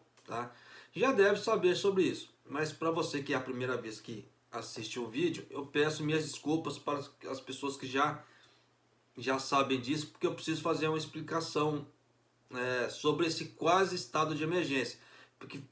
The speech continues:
porque fica parecendo uma coisa assim, meio esquisita. Quase é, não é, né? Por quê disso?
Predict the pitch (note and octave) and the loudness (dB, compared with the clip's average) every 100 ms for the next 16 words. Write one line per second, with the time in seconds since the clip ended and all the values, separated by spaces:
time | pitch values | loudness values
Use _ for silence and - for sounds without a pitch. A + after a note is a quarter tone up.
0 | _ C#3 - D3 - C#3+ - - _ - | _ -6 -2 -4 -2 -8 -10 -18 _ -16
1 | - C#3 C3+ C#3 D#3 D3+ D3+ D3+ D3 A2+ | -2 0 0 2 2 2 0 0 -2 -8
2 | A2+ B2 C3 - C#3 A#2 A2 - - - | -4 -2 -2 -4 -8 -8 -10 -12 -14 -2
3 | A#2 C#3 C#3 B2 C3+ C#3 C3+ C3 B2+ B2+ | 2 2 0 -2 -2 0 0 0 0 0
4 | C3+ E3 C#3+ A#2+ A#2 - _ _ F3+ G#2+ | 2 2 4 2 0 -8 _ _ -14 -14
5 | - - - - - _ A#3 - C#3 A2 | -18 -20 -20 -20 -20 _ 0 4 4 4
6 | - - _ _ _ _ _ _ - B2 | -2 -20 _ _ _ _ _ _ -12 -8
7 | A2 - - | -6 -8 -14